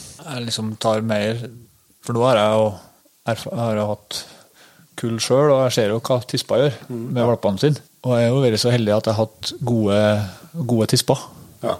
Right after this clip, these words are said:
Speaker 1: Og de har fått muligheten til å dressere, eh, og oppdratt valpene sine, da.
Speaker 2: Mm.
Speaker 1: Så jeg har egentlig fortsatt litt, eh, i samme gata som de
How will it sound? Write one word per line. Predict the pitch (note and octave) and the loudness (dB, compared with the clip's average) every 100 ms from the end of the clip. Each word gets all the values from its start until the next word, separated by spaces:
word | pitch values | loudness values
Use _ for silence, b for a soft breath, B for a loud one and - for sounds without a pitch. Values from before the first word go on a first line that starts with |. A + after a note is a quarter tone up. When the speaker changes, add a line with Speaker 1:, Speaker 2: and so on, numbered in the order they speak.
| B B B B B B B _ _ _ _ _ B2 | B B B B B B B _ _ _ _ _ 0
Speaker 1:
Og | |
de | A#2 A2 | 2 4
har | A2 - | 2 2
fått | G#2+ B2 | 0 0
muligheten | A2 G2 - A#2 | 2 2 -2 -4
til | C#3+ | 0
å | C3+ | 2
dressere, | C3 - G2+ _ - | 0 0 -2 _ -4
eh, | G#2 G2+ G2 G2+ | -2 -2 -4 -6
og | G#2+ A2 | -4 -6
oppdratt | G2 - G#2 A#2 | -6 -6 -6 -2
valpene | G#2 - G2+ | -4 -4 -6
sine, | A2 B2 | -4 -2
da. | C#3 | -4
Speaker 2:
Mm. | - A#2+ G#2+ | -4 -10 -8
Speaker 1:
Så | - | 2
jeg | B2 | 4
har | A#2+ | 4
egentlig | A#2+ - G#2+ | 2 0 -2
fortsatt | A#2 - F#2 - | -2 -2 -2 -2
litt, | G#2+ - - | -4 -4 0
eh, | A2 G#2+ G#2+ | 2 4 2
i | |
samme | G#2+ G#2+ G2 G2 | 2 0 2 2
gata | G2+ - F#2+ | 0 0 -2
som | - G2 | -2 0
de | G2 | 0